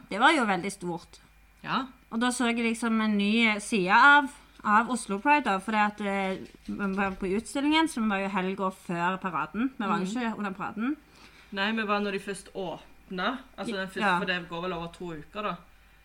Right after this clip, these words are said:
Speaker 1: Jeg vet ikke hvor lenge, men vi var jo i hvert fall når de åpna med utstilling, og de hadde
Speaker 2: Mhm.
Speaker 1: foredrag og sånn, og så var jo meg og deg på burlesk-show, det var kje-,
Speaker 2: Åh, det var
Speaker 1: kjempekjekt.
Speaker 2: dritgøy.
Speaker 1: Ja, så hele den atmosfæren den helgen, det var bra.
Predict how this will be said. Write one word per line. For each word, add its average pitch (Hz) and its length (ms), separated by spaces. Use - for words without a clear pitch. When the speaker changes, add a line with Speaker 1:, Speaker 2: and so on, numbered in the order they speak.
Speaker 1:
Jeg 254 100
vet 240 120
ikke - 180
hvor 254 80
lenge, 220 180
men 233 140
vi 262 100
var 226 140
jo 220 80
i 220 40
hvert 214 120
fall 220 140
når 208 100
de 202 100
åpna 180 300
med 190 240
utstilling, 196 580
og 185 100
de 190 60
hadde 233 180
Speaker 2:
Mhm. 208 60
Speaker 1:
foredrag 202 380
og 226 60
sånn, 302 400
og 214 80
så 226 80
var 202 100
jo 196 80
meg 185 160
og 185 60
deg 180 140
på 175 120
burlesk-show, 233 800
det 190 140
var 202 80
kje-, 220 360
Speaker 2:
Åh, 202 140
det 202 100
var 277 220
Speaker 1:
kjempekjekt. 185 360
Speaker 2:
dritgøy. 202 280
Speaker 1:
Ja, 170 200
så 277 140
hele 277 220
den 285 160
atmosfæren 220 640
den 202 160
helgen, 220 280
det 220 80
var 202 100
bra. 143 260